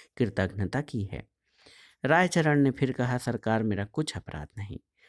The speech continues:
अनुकूल बाबू त्योरियों पर बल डालकर कहने लगे, "तो फिर किसका अपराध है?" रायचरण ने उत्तर दिया, "मेरे भाग्य का, परंतु शिक्षित व्यक्ति भाग्य का अस्तित्व स्वीकार नहीं कर सकता।"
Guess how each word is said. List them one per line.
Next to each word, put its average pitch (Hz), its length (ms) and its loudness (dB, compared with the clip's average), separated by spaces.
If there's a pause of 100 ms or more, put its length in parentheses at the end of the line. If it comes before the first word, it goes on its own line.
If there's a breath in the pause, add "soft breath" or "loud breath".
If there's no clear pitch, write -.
(160 soft breath)
अनुकूल 135 440 4
बाबू 113 300 2
त्योरियों 110 520 2
पर 98 180 -2
बल 123 280 2
डालकर 101 400 0
कहने 104 280 -2
लगे, 107 380 0 (380 loud breath)
"तो 147 100 4
फिर 139 200 0
किसका 147 420 0
अपराध 92 420 -2
है?" - 220 -10 (480)
रायचरण 127 640 2
ने 113 120 2
उत्तर 107 360 0
दिया, 98 360 -2 (160)
"मेरे 107 220 2
भाग्य 104 440 -4
का, 73 280 -10 (600 soft breath)
परंतु 123 400 2
शिक्षित - 500 -2
व्यक्ति 120 340 0
भाग्य 110 360 0
का 104 200 0
अस्तित्व 113 440 -2
स्वीकार 104 500 -4
नहीं 107 280 -4
कर 92 180 -2
सकता।" - 460 -8